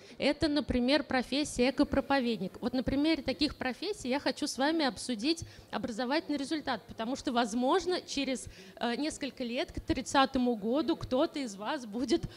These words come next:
менеджером фонда инвестиций в талантливых людей. Давайте попробуем порассуждать. Вот на ваш взгляд, какими знаниями должен обладать этот специалист? Что он делать будет?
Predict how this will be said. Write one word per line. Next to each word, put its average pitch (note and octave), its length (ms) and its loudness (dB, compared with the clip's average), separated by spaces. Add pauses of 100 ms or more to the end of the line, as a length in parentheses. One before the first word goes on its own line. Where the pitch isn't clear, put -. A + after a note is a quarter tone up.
(120)
менеджером C#4+ 680 4
фонда C4 360 0
инвестиций C4 560 -2
в - 40 -6
талантливых B3+ 640 2
людей. F#3+ 400 -4 (720)
Давайте B3+ 360 4
попробуем D#4 520 2
порассуждать. B3 800 -4 (760)
Вот B3+ 220 -2
на D4+ 160 4
ваш D4+ 220 2
взгляд, B3+ 500 0 (440)
какими E4 440 4
знаниями A#3+ 580 2
должен D4 460 2
обладать A#3+ 600 0
этот C4+ 240 -4
специалист? A#3+ 800 -4 (320)
Что - 260 0
он F#4 140 4
делать B3 420 2
будет? F#3 400 -6